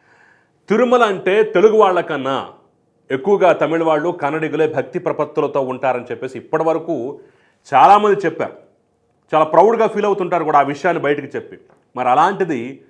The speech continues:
వీడు చేసిన పని ఏంటి? ఇంతవరకు సాటి తెలుగువాడెవడో ఇలాంటి దరిద్రపు కొట్టు పని చేయలేదు. సమయం, సందర్భం లేకుండా ప్రాంక్ వీడియోలు చేయడానికి తిరుమల తిరుపతి దేవస్థానం దొరికిందా? దేవదేవునితోనే పెట్టుకుంటారా అని చెప్పేసి ఇప్పుడైతే ఇది చూసిన తర్వాత పెద్ద ఎత్తున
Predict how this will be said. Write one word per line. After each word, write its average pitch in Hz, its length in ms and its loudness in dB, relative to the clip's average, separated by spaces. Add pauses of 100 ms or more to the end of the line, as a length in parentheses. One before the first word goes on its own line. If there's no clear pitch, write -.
(200)
వీడు 127 140 -4
చేసిన 143 260 -4
పని 151 220 -6
ఏంటి? 156 280 -12 (580)
ఇంతవరకు 175 560 0
సాటి 170 400 4
తెలుగువాడెవడో 160 760 0
ఇలాంటి 147 480 -2
దరిద్రపు 131 440 -4
కొట్టు 127 160 -10
పని 113 160 -10
చేయలేదు. 104 280 -12 (260)
సమయం, 220 420 0
సందర్భం 196 480 -4
లేకుండా 180 320 -4
ప్రాంక్ 185 420 -2
వీడియోలు 190 260 -2
చేయడానికి 170 420 -6
తిరుమల 170 320 -6
తిరుపతి 165 280 -10
దేవస్థానం 160 480 -6
దొరికిందా? 143 460 -6 (640)
దేవదేవునితోనే 185 880 -2
పెట్టుకుంటారా 156 580 -4
అని 131 140 -8
చెప్పేసి 135 260 -12
ఇప్పుడైతే 131 360 -8
ఇది 113 180 -12
చూసిన 131 180 -14
తర్వాత 120 460 -8
పెద్ద 117 200 -10
ఎత్తున 139 460 -8